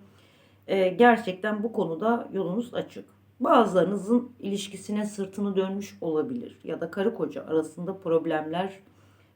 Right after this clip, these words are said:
e, olabilir ki, e, var. E, bunların da birbirine adım atması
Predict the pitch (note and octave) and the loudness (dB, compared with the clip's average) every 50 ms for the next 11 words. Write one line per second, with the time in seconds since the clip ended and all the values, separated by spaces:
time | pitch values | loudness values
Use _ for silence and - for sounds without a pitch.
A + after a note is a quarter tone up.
0 | - - E3+ E3+ E3 E3 - - F3 F3 F3 F#3 F3+ - E3+ E3 E3 F#3+ G#3 G#3+ | -6 -2 0 2 2 0 0 -2 0 4 6 6 6 6 2 0 2 2 2 0
1 | - - - A3+ G#3+ A3 - - - - D#3+ D3 C3+ D3+ F3 F#3 F#3 G#3 A3+ G#3+ | -2 -4 -2 0 0 0 0 -2 -4 -6 -6 -6 -2 4 6 6 6 6 4 0
2 | - - - _ _ - - - - - _ _ _ - F3+ F3 F3 F3 E3+ E3 | -6 -16 -20 _ _ -20 -20 -20 -20 -20 _ _ _ -4 -2 -2 0 0 0 0
3 | D#3+ D3+ D3 D3 D3 F3 A3+ A#3+ A#3 A#3 A#3+ A#3 A#3+ B3 B3+ C4 C#4 C#4 C#4 C#4 | 0 -2 -2 -4 2 6 8 10 10 12 10 10 10 10 8 8 8 8 8 8
4 | C4+ B3+ G3 F3+ F#3 G#3 G#3+ G#3 G#3 A#3+ C4 A3+ G#3 F3+ G3 F#3+ G3+ A3 - - | 6 8 8 8 6 6 4 2 2 2 2 2 2 -2 -2 0 0 0 2 2
5 | F#3 F3+ A3+ A3+ - - F3 E3 D#3+ - - D3 D3 C#3 - - C#3 C3+ D3+ - | 0 0 0 -2 -4 -4 -6 -6 -6 -6 -10 -10 -8 -10 -10 -8 -6 -4 -4 -4
6 | - | -6